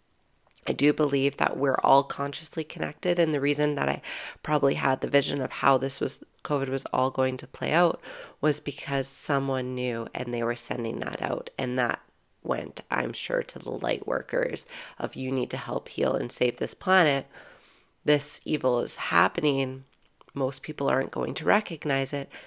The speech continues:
but you will. And that is really what I felt in that room at the New Human, is all these people that were brought there for a specific reason to help heal and elevate the frequency of this planet.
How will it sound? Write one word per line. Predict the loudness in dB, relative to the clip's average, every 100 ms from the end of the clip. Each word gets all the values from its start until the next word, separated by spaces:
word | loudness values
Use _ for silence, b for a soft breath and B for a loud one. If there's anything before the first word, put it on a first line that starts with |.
| B -2
but | 0
you | 0 0
will. | 4 4
And | 4 6
that | 6 6
is | 4 0
really | 2 6 8 6
what | 6
I | 2
felt | 2 2 2 -2
in | -4 -2
that | -2 -4
room | -2 0 2 0
at | -2
the | -4
New | -4
Human, | -4 -2 -2 -2
is | -4
all | -4 -4
these | -4 -8
people | -8 -4 -4
that | 0 -2 0
were | -2 -2 b b b b b _ _
brought | 6 8 6 4
there | -2 -2
for | -2 -2 0 -2 -4
a |
specific | -8 -6 -8 -8 -8 -10 -4
reason | -4 -2 -4 -8
to | -8
help | -10 -10 -10 -6
heal | 0 2 2
and | 0 -4
elevate | -4 -4 -4 -4 -4
the | -6
frequency | -4 -2 -4 -4 -4
of | -4
this | -4 -8
planet. | -8 -6 -4 -6